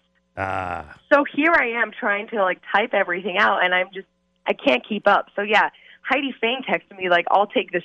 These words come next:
Speaker 2: strain V O," or the, the strain, the strain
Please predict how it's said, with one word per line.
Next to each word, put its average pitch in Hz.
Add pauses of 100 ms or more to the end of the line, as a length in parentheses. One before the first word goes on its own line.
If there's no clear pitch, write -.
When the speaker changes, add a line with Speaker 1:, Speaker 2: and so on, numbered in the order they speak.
Speaker 2:
strain 185 (100)
V 170
O," 143 (400)
or 190
the, 185
the 151
strain, 226
the 185
strain 196